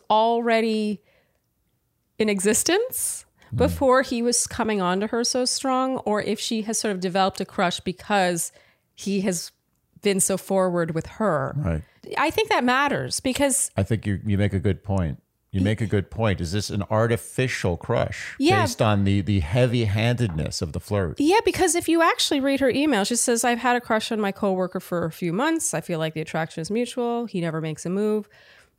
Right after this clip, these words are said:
Speaker 1: It just sounds like he's been complimenting her and saying, "When are we going out?" And it's just been a sort of heavy-handed flirting.
Speaker 2: Yeah.
Speaker 1: What about him are you crushing on? And did it exist before he was making moves?
Speaker 2: Uh, yeah, it's a good point.
Speaker 1: Making, I mean,
Speaker 2: No,
Speaker 1: making
Speaker 2: it's a,
Speaker 1: moves.
Speaker 2: it's a good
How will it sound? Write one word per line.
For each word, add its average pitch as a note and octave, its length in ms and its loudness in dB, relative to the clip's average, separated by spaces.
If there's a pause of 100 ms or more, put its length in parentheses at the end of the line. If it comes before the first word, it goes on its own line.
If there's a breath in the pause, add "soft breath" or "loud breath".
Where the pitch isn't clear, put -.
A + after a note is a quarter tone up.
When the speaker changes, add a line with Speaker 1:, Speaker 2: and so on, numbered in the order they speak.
(120)
Speaker 1:
It C4+ 120 0
just G4 160 2
sounds D#4 220 4
like C#4+ 140 2
he's C#4 240 2
been C#4 180 4
complimenting B3+ 680 2
her B3 380 4
and A3 420 2 (280)
saying, A3 340 2
"When G#3+ 120 4
are G#3+ 40 2
we G#3+ 100 2
going G#3+ 240 2
out?" B3+ 260 4
And A#3 80 0
it's G3+ 140 0
just - 160 -2
been A3 100 2
a G#3+ 80 0
sort G#3+ 200 2
of F#3+ 60 -6
heavy-handed G#3 540 2
flirting. A#3 580 2
Speaker 2:
Yeah. G#2 220 2 (720)
Speaker 1:
What C#4 340 4
about C#4 440 2
him A#3 540 0
are A#3 80 2
you A#3 100 2
crushing A3+ 440 0
on? E3+ 380 0
And G3 300 -2
did A3 200 2
it A3 100 2
exist A3 500 0
before G#3 400 0
he G3+ 200 -4
was F#3+ 180 -2
making F#3+ 320 -2
moves? - 640 -2
Speaker 2:
Uh, - 80 -10
yeah, A#2 60 0
it's - 120 -6
a - 40 -2
good C3+ 200 -2
point. G#2+ 300 2
Speaker 1:
Making, D3+ 200 -6
I D3+ 80 -2
mean, D3 160 -4
Speaker 2:
No, D3 180 4
Speaker 1:
making D3 80 4
Speaker 2:
it's - 80 -2
a, C#3 40 4
Speaker 1:
moves. C3+ 120 2
Speaker 2:
it's - 140 0
a C#3 40 0
good D#3+ 240 0